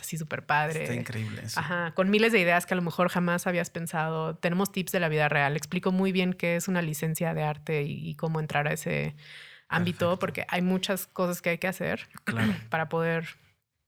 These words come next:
Speaker 1: como que entrar a, a todo esto. Hacemos, este, unos workshops increíbles de feedback de tus redes sociales. Este,
Speaker 2: Ah, está
Speaker 1: hacemos
Speaker 2: increíble.
Speaker 1: está, está súper padre. Eso
Speaker 2: Qué
Speaker 1: es, es
Speaker 2: chido.
Speaker 1: como mi cosa favorita. Y, este, y eso es,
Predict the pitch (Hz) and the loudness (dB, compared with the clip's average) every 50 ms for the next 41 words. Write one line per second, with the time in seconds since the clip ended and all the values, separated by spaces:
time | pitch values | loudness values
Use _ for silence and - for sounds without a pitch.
0 | _ _ _ _ _ - - 175 165 151 - 156 151 156 156 160 160 165 165 165 | _ _ _ _ _ -4 -2 -2 -2 -2 -2 -2 -2 0 2 2 2 2 2 0
1 | 160 165 165 165 - - 175 175 175 175 170 170 - - - 170 165 165 165 165 | -2 -2 -4 -6 -2 0 0 2 4 2 2 0 -2 -4 -2 -2 0 0 -2 -4
2 | - - - - - - - - _ _ - 170 170 - - 175 170 175 175 170 | -8 -14 -20 -18 -18 -20 -20 -20 _ _ -2 -2 0 2 2 2 2 2 2 2
3 | 165 - 170 156 - - 170 160 160 156 151 151 156 160 - - - - 202 220 | 0 -2 -6 -10 -8 -6 -4 -4 -4 -4 -4 -6 -6 -8 -10 -12 -12 -8 -2 2
4 | 190 185 180 175 180 180 175 - - 175 170 - - 170 165 - 170 165 165 165 | 4 4 4 6 4 4 4 4 2 2 2 2 -2 -2 0 0 0 0 0 0
5 | 165 165 160 165 156 - - 175 165 170 170 160 165 160 - - - - _ - | -2 0 0 -2 -2 -2 -4 -4 0 2 2 2 2 0 -6 -12 -20 -12 _ -6
6 | 165 160 - 165 165 170 170 165 160 - 156 147 - 214 202 208 208 202 196 185 | -6 -4 -4 -2 0 0 0 0 0 -4 -8 -4 0 2 4 4 2 2 0 0
7 | 180 175 170 170 170 165 - - 170 - - - 165 160 160 - - 175 175 180 | 0 0 0 0 -2 -4 -8 -12 -14 -16 -10 -8 -6 -6 -4 -4 -4 -2 -2 -2
8 | 185 180 - 104 104 - - - - - - - 214 - 247 262 269 233 - 233 | -2 -2 -2 -4 -6 -8 -10 -12 -14 -6 0 0 4 6 6 6 6 4 0 0
9 | - 277 269 269 294 294 - 202 165 160 - 170 165 170 185 226 247 254 254 - | 2 4 4 4 2 4 4 4 4 6 4 4 6 6 4 4 4 2 2 2
10 | 226 226 226 - - - 240 233 220 196 170 - 156 165 185 185 - - - 151 | 0 0 0 -2 -4 -2 0 0 0 0 -2 -4 -6 -6 -6 -8 -8 -6 -6 -6
11 | 165 175 - - - _ _ _ - - - - - - - _ _ - 190 175 | -8 -10 -14 -18 -20 _ _ _ -20 -20 -18 -16 -16 -18 -20 _ _ -2 0 2
12 | 165 160 156 151 - - - - 170 - - - - - - - 175 170 160 - | 2 2 2 0 -6 -10 -6 -4 -2 -2 -2 -2 -4 -6 -6 -4 -2 -2 -2 0
13 | - 180 170 165 160 156 - - - - - | 0 0 0 0 0 -2 -6 -10 -12 -14 -18